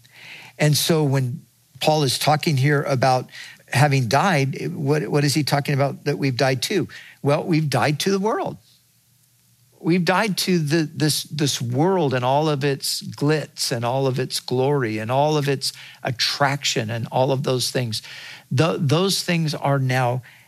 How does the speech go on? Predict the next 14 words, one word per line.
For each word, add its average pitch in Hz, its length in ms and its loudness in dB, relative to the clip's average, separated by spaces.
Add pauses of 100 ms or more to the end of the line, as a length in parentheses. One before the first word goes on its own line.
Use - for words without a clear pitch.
(320)
dead 170 540 0
to 180 340 2
us. 110 160 -2
So 160 220 0
the 147 140 2
world 185 420 0
is 156 140 0
to 143 100 -2
have 123 220 0
no 143 260 0
more 180 220 0
power 131 600 0 (360)
over 139 420 2
us 175 500 0